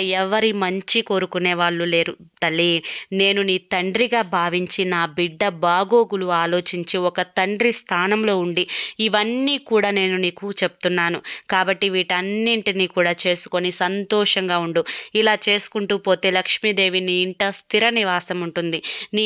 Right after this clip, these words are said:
ఇంట్లో తిష్ట వేసుకొని కూర్చుంటుంది. ఇక అమ్మవారి దయ ఉంటే అన్నీ ఉన్నట్లే కదా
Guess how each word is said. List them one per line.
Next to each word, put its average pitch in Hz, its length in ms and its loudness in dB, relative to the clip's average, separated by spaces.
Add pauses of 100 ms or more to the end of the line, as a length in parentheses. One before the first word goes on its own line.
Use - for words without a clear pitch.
ఇంట్లో 220 220 -2 (100)
తిష్ట - 260 0 (120)
వేసుకొని 190 460 -2
కూర్చుంటుంది. 175 580 -4 (340)
ఇక 202 100 -4 (220)
అమ్మవారి 196 500 0
దయ 180 160 2 (140)
ఉంటే 185 220 0 (220)
అన్నీ 226 320 0 (120)
ఉన్నట్లే 196 480 0
కదా 175 180 0